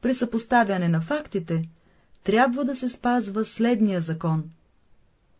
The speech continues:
Когато фактите се съпоставят разумно, светлина се произвежда.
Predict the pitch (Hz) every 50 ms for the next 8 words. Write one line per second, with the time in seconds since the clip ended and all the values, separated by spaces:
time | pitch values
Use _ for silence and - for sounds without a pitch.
0 | _ - _ - 190 175 185 185 185 175 175 165 165 - 247 277 - - - 277
1 | 262 277 247 - 196 - 202 170 - 190 175 - - 202 202 196 180 170 165 165
2 | 170 170 165 170 233 262 254 220 185 165 165 165 165 - _ _ _ _ _ _
3 | _ _ _ - - - 175 175 165 165 175 180 175 180 202 226 226 - 214 180
4 | 165 170 165 165 165 160 160 160 165 165 160 - - 156 160